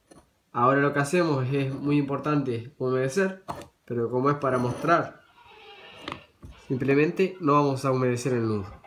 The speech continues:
Y ahí empezamos a ceñir. Tampoco va ciñendo. Ajustamos bien.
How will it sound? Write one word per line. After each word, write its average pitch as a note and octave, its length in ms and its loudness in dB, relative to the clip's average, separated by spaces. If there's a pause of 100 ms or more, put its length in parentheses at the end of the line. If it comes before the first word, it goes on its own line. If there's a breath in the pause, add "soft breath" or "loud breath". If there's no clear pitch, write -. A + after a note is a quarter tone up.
(180)
Y C3+ 60 -2
ahí D3+ 140 4
empezamos D#3+ 640 0 (720)
a D#3 160 2
ceñir. A#2 540 -6 (3000 loud breath)
Tampoco C3 640 -4 (1080)
va B2+ 80 -10
ciñendo. D3+ 580 0 (4000 loud breath)
Ajustamos A#2+ 600 -6
bien. D3+ 320 -2